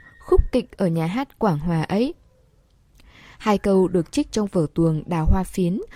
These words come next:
của Khổng Thượng Nhiệm. Cô lúng túng mỉm cười, đá vào chân anh. Đương nhiên là nhớ, ca từ trong khúc kịch nói về cậu học trò nóng lòng muốn động phòng. Nếu không ngăn anh lại, có lẽ câu tiếp theo chính là:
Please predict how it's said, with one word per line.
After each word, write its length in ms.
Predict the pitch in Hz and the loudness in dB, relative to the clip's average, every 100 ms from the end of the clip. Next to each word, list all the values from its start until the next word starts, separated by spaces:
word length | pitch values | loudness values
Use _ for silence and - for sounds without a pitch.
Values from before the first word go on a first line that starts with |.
| - | -12
của 220 | - 220 160 | 0 0 0
Khổng 360 | - 226 156 143 | -4 -4 -4 -4
Thượng 160 | 202 - | -6 -4
Nhiệm. 260 | 165 165 - _ _ _ _ _ - - - _ - - | -2 -2 -4 _ _ _ _ _ -20 -20 -20 _ -20 -4
Cô 80 | - | 2
lúng 200 | 196 180 | 4 4
túng 240 | - 170 214 | 0 -2 0
mỉm 200 | 220 147 | -2 -2
cười, 440 | 165 156 151 147 - - | 0 2 2 0 -6 -4
đá 200 | 196 220 | -4 -2
vào 120 | 311 220 | -2 -2
chân 180 | - 196 - | -2 -4 -2
anh. 320 | 190 196 180 - - _ _ - - | -2 -2 -4 -10 -20 _ _ -20 -4
Đương 180 | 269 262 | -2 0
nhiên 140 | 262 | 0
là 160 | 196 156 | -2 -2
nhớ, 400 | 160 165 175 349 _ _ - | 0 0 0 -2 _ _ -6
ca 160 | 262 269 | -4 -2
từ 300 | - 180 165 | 0 2 0
trong 220 | - 226 | -2 -2
khúc 260 | 165 - | 0 0
kịch 180 | 214 180 - - - | 0 -2 -4 -18 -4
nói 180 | 190 196 | -2 0
về 180 | 254 190 | 2 0
cậu 200 | - 196 | -2 -4
học 260 | 190 175 - | 2 2 2
trò 380 | 180 160 151 156 | -2 -2 -2 -6
nóng 260 | 180 170 180 | -4 -2 0
lòng 340 | 254 220 160 | -2 -2 -2
muốn 160 | 156 160 | -2 -4
động 220 | - 220 - | -4 -6 -4
phòng. 360 | 170 151 151 143 _ _ _ _ _ - - | -4 -2 -4 -8 _ _ _ _ _ -20 -12
Nếu 240 | - 185 185 | 0 2 2
không 220 | 262 226 | 2 0
ngăn 140 | 202 | 0
anh 220 | 185 180 175 | -2 -4 -4
lại, 240 | 160 160 - - | -4 -6 -8 -10
có 120 | - 262 | -4 -2
lẽ 140 | 277 | -2
câu 220 | - 269 | -4 -4
tiếp 200 | 262 302 - | -4 -6 -4
theo 200 | 262 370 | -4 -4
chính 360 | - 170 220 | -4 -4 -4
là: 420 | 214 165 156 147 | -4 -4 -4 -6